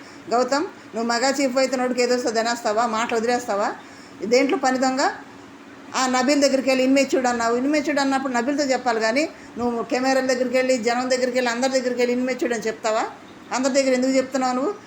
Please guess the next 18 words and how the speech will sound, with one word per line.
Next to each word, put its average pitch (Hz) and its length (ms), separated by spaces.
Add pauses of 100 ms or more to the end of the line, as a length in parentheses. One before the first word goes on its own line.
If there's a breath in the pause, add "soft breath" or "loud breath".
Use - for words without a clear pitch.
(180 loud breath)
పని 247 160
దొంగ 277 200
అని 262 100
అందరి 247 180
దగ్గర 262 180
ఎందుకు 254 200
చెప్తున్నావు 262 420
నువ్వు? 285 180 (340 loud breath)
బ్యాక్ 247 220
బిచ్చింగ్ 277 260
ఎందుకు 262 180
చేస్తున్నావు 269 320
అని 277 80
ప్రేరణ 247 320
అడుగుతున్నాడు. 214 400
చాలా 262 300
బాగా 262 240
అడిగాడు. 226 320